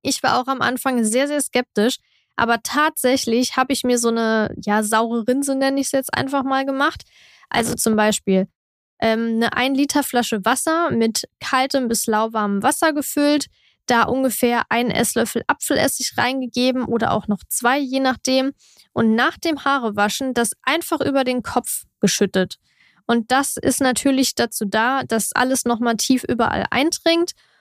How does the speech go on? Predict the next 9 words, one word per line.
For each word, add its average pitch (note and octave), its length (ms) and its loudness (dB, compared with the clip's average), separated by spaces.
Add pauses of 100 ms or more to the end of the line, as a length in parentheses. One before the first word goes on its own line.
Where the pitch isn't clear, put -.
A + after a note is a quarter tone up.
(120)
und A#3 120 2
es A3 140 -2
braucht A3+ 240 0
auch G3+ 100 -4
nicht C4 260 2
nochmal C#4 260 0
ausgewaschen C4 640 0
zu A#3+ 200 -2
werden. A#3 380 0